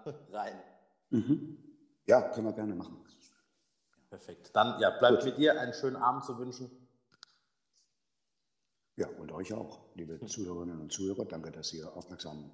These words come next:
Speaker 2: am Ball geblieben seid. Ja, und, äh, ich meine, eben wie es Thorsten schon mehrmals erwähnt hat, das ist wirklich Deep Shit. Die einen oder anderen werden jetzt vielleicht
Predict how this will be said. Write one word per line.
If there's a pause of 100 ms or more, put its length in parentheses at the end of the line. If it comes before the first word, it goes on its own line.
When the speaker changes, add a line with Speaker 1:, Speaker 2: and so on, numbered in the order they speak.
(120)
Speaker 2:
am
Ball
geblieben
seid. (600)
Ja,
und,
äh,
ich
meine, (480)
eben
wie
es
Thorsten
schon
mehrmals
erwähnt
hat, (340)
das
ist
wirklich
Deep
Shit. (540)
Die
einen
oder
anderen
werden
jetzt
vielleicht